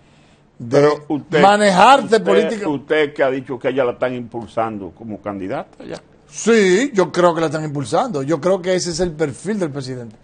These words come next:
Speaker 1: Para mí hay dos candidatos preferidos del presidente Luis Abinader.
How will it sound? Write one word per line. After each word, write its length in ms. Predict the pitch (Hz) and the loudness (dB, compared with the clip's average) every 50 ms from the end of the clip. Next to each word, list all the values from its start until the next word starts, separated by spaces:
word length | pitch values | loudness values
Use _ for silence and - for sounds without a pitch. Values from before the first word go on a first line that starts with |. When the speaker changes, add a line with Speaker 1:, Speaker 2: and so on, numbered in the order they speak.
| _ _ _ _ | _ _ _ _
Speaker 1:
Para 240 | - 202 220 233 226 | 0 2 2 2 0
mí 320 | 214 240 262 285 285 277 | 0 0 0 2 2 2
hay 320 | 269 262 262 269 269 262 - _ _ _ _ - | 2 2 2 2 0 -4 -10 _ _ _ _ -6
dos 360 | 135 131 190 226 262 254 254 | 0 2 4 4 4 2 0
candidatos 840 | - 220 214 202 185 190 180 190 202 202 175 180 202 190 180 - - _ _ _ _ _ _ _ _ _ - | -2 -2 -2 -2 -2 0 0 2 0 0 -2 -4 -6 -6 -6 -10 -18 _ _ _ _ _ _ _ _ _ 0
preferidos 800 | 175 170 175 165 - 156 165 156 156 180 208 214 208 202 175 143 | 2 2 2 2 0 2 2 2 2 2 2 2 0 0 -2 -2
del 140 | 151 139 | -6 -6
presidente 440 | 127 139 131 123 135 143 147 143 147 | -6 -6 -6 -4 -6 -6 -4 -4 -6
Luis 140 | 135 135 135 | -4 -4 -6
Abinader. 440 | 127 123 123 120 110 92 92 85 | -8 -8 -10 -12 -14 -14 -16 -20